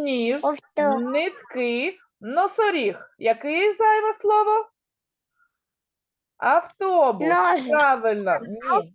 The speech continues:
Speaker 1: автобус. Тому що ось ці слова, які я відмітила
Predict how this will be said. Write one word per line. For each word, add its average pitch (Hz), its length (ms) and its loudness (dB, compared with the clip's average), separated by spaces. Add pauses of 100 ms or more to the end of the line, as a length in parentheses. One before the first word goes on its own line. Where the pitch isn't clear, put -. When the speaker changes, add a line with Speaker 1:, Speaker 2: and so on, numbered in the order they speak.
(120)
Speaker 1:
автобус. 226 840 2
Тому 269 300 -2
що - 340 -4 (280)
ось 247 300 0
ці 285 200 -10
слова, 269 580 2 (840)
які 233 460 -4
я 220 120 4
відмітила 208 1080 0